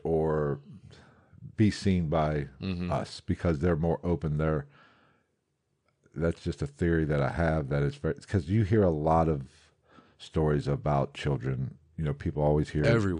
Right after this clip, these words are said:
Speaker 1: giggling and toys. It, people use toys as, you know, trigger objects.
Speaker 2: Mm-hmm. Yep.
Speaker 1: In just about every place I've ever investigated, there's always been some kind of child type haunting. So
Speaker 2: Yeah.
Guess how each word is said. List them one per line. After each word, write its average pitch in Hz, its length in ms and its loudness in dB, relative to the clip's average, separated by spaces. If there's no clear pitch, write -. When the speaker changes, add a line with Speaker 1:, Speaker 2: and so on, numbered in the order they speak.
Speaker 1:
giggling 78 500 2
and 76 400 -2
toys. 78 480 0
It, - 160 -4
people 78 240 -2
use 76 280 -2
toys 85 440 4
as, 76 480 0
you 87 80 -4
know, 71 120 -2
trigger 85 320 0
objects. 80 440 2
Speaker 2:
Mm-hmm. 104 380 -4
Yep. 98 220 -2
Speaker 1:
In 123 100 2
just 113 160 4
about 98 360 4
every 95 200 4
place 87 340 -2
I've 87 180 2
ever 80 220 2
investigated, 73 600 0
there's 73 200 2
always 80 340 2
been 73 200 -2
some 73 300 -2
kind 76 220 -2
of 65 120 -4
child 71 460 2
type 71 340 0
haunting. - 400 0
So - 180 2
Speaker 2:
Yeah. 87 140 8